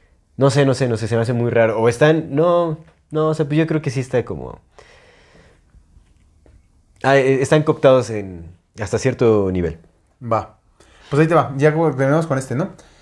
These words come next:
Speaker 2: Alexis Albarrán, saludos Alexis Albarrán, es bien
Speaker 1: Saludos, un
Speaker 2: cortito,
Speaker 1: abrazo,
Speaker 2: pero a
Speaker 1: Alexis.
Speaker 2: veces es como una reflexión, a ver qué tú qué opinas de eso.
Speaker 1: Órale.
Speaker 2: Dice, eh, últimamente han hecho mención sobre que las nuevas generaciones no quieren tener hijos.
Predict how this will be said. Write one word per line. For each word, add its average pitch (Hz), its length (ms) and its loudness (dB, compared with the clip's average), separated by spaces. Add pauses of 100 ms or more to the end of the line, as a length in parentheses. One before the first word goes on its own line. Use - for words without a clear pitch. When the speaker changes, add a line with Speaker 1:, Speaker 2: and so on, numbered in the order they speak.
(320)
Speaker 2:
Alexis 180 400 2
Albarrán, 120 440 2
saludos 151 300 0
Alexis 139 240 0
Albarrán, 131 200 0
es 160 60 2
bien 175 100 2
Speaker 1:
Saludos, 147 160 6
un 143 60 4
Speaker 2:
cortito, 143 160 2
Speaker 1:
abrazo, 135 220 4
Speaker 2:
pero 131 120 4
a - 40 6
Speaker 1:
Alexis. 143 160 6
Speaker 2:
veces 151 80 -4
es - 40 -14
como 147 160 -2
una 147 140 0
reflexión, 120 320 -8
a 120 40 -2
ver 120 120 -4
qué 127 100 -8
tú 127 140 -10
qué 127 80 -8
opinas 107 240 -8
de 98 80 -12
eso. 113 100 -2
Speaker 1:
Órale. 117 160 4
Speaker 2:
Dice, 117 180 -2 (840)
eh, 123 220 0
últimamente 175 680 0
han 151 140 0
hecho 160 140 -2
mención 135 280 -2
sobre 139 240 -2
que 113 100 -4
las 107 120 0
nuevas 131 200 0
generaciones 120 480 -4
no 120 140 -6
quieren 117 240 -4
tener 104 180 -8
hijos. 98 320 -14